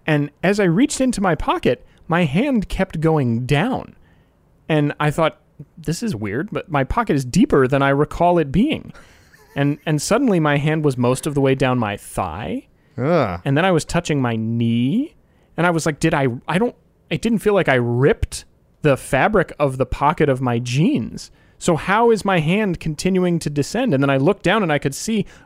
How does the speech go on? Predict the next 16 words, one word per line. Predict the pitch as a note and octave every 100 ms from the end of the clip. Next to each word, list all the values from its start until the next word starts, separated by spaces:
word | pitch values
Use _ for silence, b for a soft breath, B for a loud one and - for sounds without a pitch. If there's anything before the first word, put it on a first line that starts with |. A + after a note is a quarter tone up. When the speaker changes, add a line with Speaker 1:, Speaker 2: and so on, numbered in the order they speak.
| -
Speaker 1:
a | C3+
lump | B2+ D#3 A3+ -
in | E3 D#3
my | C#3
pants | - G#3 A#3 -
as | B2+
my | C3+ B2+
hand | D3 E3+
was | C#3+
going | D3+ B2
farther | A#2+ - C#3 F#3 D3
and | C3+
farther | - D3 D3+ B2+
down | A#2+ A#2+ C3+ D3+
my | C3 A2+
leg. | G#2+ C#3 G3+ -